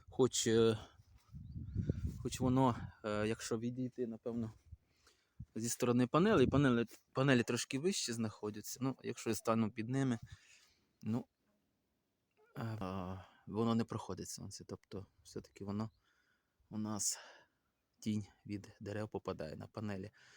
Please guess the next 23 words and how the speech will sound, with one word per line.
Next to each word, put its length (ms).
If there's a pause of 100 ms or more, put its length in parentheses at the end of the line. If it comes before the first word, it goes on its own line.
(300)
Ну, 1160 (300)
з 120
часом 600
сонце 380
буде 200
ще 220
нижче, 420
десь 240
ось 160
так 260
аж. 240 (800)
А 200
поки 260
що 160
це 160
нормально. 580 (960)
Але 160
до 140
обіду, 300
звісно, 380
що 320
великої 540 (540)
виробітки 640